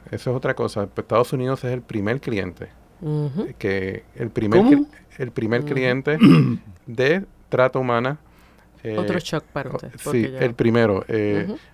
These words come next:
Speaker 1: de, lamentablemente te puedo dar ejemplos como, ¿te, se acuerda, eh, el de los sándwiches de Subway, Jared? No sé si se acuerda de ese personaje.
Speaker 2: Mm,
Speaker 3: No.
Speaker 1: No, pues él, este, él iba a Tailandia a,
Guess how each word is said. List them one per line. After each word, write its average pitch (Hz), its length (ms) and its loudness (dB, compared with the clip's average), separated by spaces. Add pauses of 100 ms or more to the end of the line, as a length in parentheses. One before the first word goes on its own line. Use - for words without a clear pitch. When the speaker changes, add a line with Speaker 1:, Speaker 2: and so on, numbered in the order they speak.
(220)
Speaker 1:
de, 127 160 -2
lamentablemente 127 760 2
te 127 140 -2
puedo 117 180 2
dar 120 120 4
ejemplos 123 400 0 (140)
como, 107 460 2 (220)
¿te, 113 220 0
se - 100 -4
acuerda, 131 580 2
eh, 117 520 -2
el 113 240 -4
de 110 160 0
los 107 240 -2
sándwiches 127 520 -2
de 120 120 -6
Subway, 123 440 -2
Jared? 120 280 4 (320)
No 113 100 -4
sé 104 80 -8
si - 80 -16
se 123 80 -2
acuerda 110 240 -2
de 110 80 0
ese - 140 -4
personaje. 110 460 -2
Speaker 2:
Mm, 165 580 -6
Speaker 3:
No. 131 400 2
Speaker 1:
No, 120 300 -4
pues 131 340 -2
él, 160 360 2 (320)
este, 123 420 -2
él 120 100 -4
iba 139 260 2
a 120 120 -4
Tailandia 117 720 0 (240)
a, 107 260 0